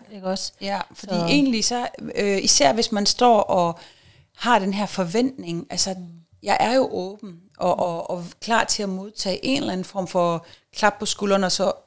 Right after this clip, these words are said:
Speaker 1: Mm.
Speaker 2: afsted med dig, du kan det her. Men det var mere sådan, ligesom, "Er det okay? Hvad synes du om, er den her, øh, kjole okay?" Og sådan ligesom skulle hive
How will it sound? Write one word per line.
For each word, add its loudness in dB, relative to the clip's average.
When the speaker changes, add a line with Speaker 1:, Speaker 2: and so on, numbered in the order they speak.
Speaker 1:
Mm. -18
Speaker 2:
afsted 0
med 2
dig, 0
du -20
kan 0
det -4
her. 0
Men -12
det 0
var 6
mere -4
sådan, -2
ligesom, 0
"Er -2
det -2
okay? -2
Hvad 0
synes -10
du -18
om, -4
er -4
den 0
her, -4
øh, -6
kjole 4
okay?" 0
Og 2
sådan 4
ligesom 4
skulle -6
hive 4